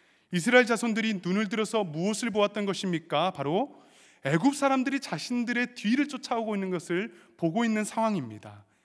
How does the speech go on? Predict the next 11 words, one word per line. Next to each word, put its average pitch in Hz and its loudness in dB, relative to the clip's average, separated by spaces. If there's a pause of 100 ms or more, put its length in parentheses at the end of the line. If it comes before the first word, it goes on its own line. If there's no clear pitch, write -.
(160)
그래서 170 0
심히 247 -2
두려워하며 214 2 (340)
하나님을 240 2
원망하였습니다. 143 -2 (840)
위기와 180 -4 (340)
문제를 220 -2
바라보게 143 -4
된 127 -12
것이죠. 110 -18 (400)
그래서 175 0